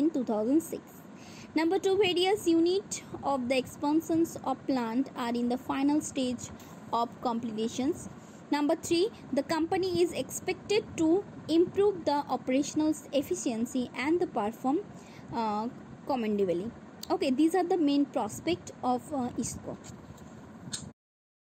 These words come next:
Now we will discuss about the problem of D S P. Okay, that means Durgapur Steel Plant. Number one, lack of proper maintenance and old machines,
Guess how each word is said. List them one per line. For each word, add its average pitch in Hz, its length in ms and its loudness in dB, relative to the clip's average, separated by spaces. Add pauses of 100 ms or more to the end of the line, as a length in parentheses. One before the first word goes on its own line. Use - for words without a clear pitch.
(920)
Now 339 160 4
we 403 140 4
will 392 180 4
discuss 320 400 2
about 254 300 4
the 285 80 4
problem 294 600 2
of 254 240 2
D 262 200 4
S - 180 -2
P. 208 220 -2 (680)
Okay, 330 260 0 (920)
that 277 240 2
means 330 260 4
Durgapur 311 460 2
Steel 294 340 2
Plant. 247 540 0 (320)
Number 320 320 4
one, 285 400 2
lack 285 320 0
of 339 180 0
proper 294 380 0
maintenance 269 720 2
and 226 240 -2 (100)
old 302 240 6
machines, 240 520 2